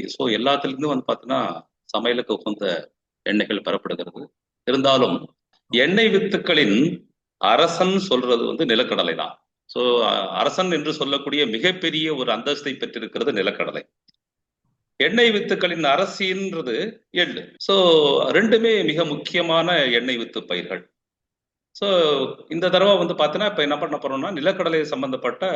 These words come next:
சில விஷயங்களை நம்ம வந்து இந்தியாவிலே அறிமுகப்படுத்தப்பட்டது. பதினாறாம் நூற்றாண்டுக்கு முன்னாடி வந்து பாத்தீங்கன்னா, எள்ளு தான் பெரும்பாலும் பயிரிடப்பட்டிருந்தது. அன்னைய காலகட்டங்கள்ல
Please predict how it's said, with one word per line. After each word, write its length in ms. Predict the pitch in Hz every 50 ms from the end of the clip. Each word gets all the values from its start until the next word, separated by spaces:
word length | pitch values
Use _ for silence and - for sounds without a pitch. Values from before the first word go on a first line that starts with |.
| 120 107 95 87 - -
சில 200 | - - 143 131
விஷயங்களை 380 | 117 120 - - 135 143 147 127
நம்ம 200 | 107 101 117 117
வந்து 240 | 113 101 98 - 147 135 - _ _
இந்தியாவிலே 520 | _ - 131 139 131 127 123 117 117 117
அறிமுகப்படுத்தப்பட்டது. 1080 | 104 107 123 127 127 117 127 127 123 110 110 - 113 98 110 101 - 107 104 107 131 156 165 - - - _ _ _ _ _ _ _ _ _ _ _ -
பதினாறாம் 500 | 107 127 139 151 160 160 170 165 165 160
நூற்றாண்டுக்கு 560 | 165 160 165 - 170 165 160 160 156 - 143
முன்னாடி 360 | 143 143 156 170 175 170 170 165
வந்து 200 | 160 156 160 160
பாத்தீங்கன்னா, 460 | 151 151 143 - 151 143 156 170 175 165 151 123
எள்ளு 260 | 123 135 156 170 170
தான் 220 | 165 170 170 165 160
பெரும்பாலும் 500 | 139 131 139 135 127 131 135 135 131 -
பயிரிடப்பட்டிருந்தது. 720 | 107 113 113 113 113 - - - 120 117 - 87 82 85 - _ _ _ _ _ _ _ _ -
அன்னைய 220 | 107 120 120 113
காலகட்டங்கள்ல 720 | 113 131 139 131 131 123 - 139 120 117 117 113 113 117